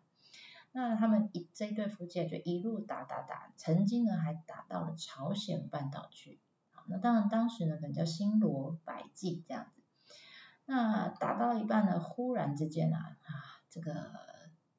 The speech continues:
众爱天皇就过世了啊。那他过世的时候，他的老婆神宫皇后呢，据说那时候已经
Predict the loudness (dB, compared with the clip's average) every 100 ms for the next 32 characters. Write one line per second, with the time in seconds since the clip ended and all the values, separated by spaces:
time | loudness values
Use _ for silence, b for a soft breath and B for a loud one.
0 | _ -2 4 4 2 0 -2 -2 -6 -8
1 | -10 -12 -6 -2 -2 -4 -4 -6 -6 -12
2 | _ _ _ -20 -20 _ B B B B
3 | _ -4 -2 -2 -2 -2 -2 0 2 2
4 | 2 2 0 0 0 -2 -6 -10 -10 -2
5 | 2 2 2 2 2 0 -2 -2 -2 -4
6 | -8 -8 -6 -2 0 0 -2 -6 -8 -8
7 | -8 -6